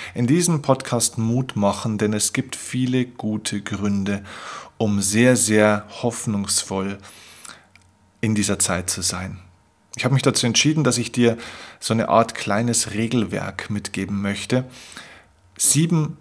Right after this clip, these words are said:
Grundregeln, die dir helfen, absolute innere Kraft und innere Ruhe jetzt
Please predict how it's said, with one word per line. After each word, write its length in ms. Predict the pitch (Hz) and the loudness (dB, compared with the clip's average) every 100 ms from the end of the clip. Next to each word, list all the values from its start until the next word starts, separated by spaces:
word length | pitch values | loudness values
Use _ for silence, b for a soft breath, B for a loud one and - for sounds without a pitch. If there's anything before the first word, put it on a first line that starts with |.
| _ | _
Grundregeln, 960 | - 107 143 139 107 104 104 107 107 107 B B B B B | 0 4 4 4 2 0 2 0 0 -4 B B B B B
die 100 | 117 | -4
dir 220 | 110 110 104 | 2 4 4
helfen, 640 | 104 123 135 - 110 - - _ _ | 4 4 2 -2 -4 -4 -12 _ _
absolute 500 | 120 - 127 120 120 | 0 2 -2 -2 -2
innere 400 | - 123 117 113 | -2 -2 -2 -2
Kraft 600 | - 110 110 - - - | -2 4 4 2 -8 -8
und 200 | 110 101 | -8 -4
innere 360 | 110 110 104 | -4 -2 -2
Ruhe 300 | 90 113 117 | -2 2 2
jetzt 500 | 98 - - - - | 0 -2 -4 -4 -4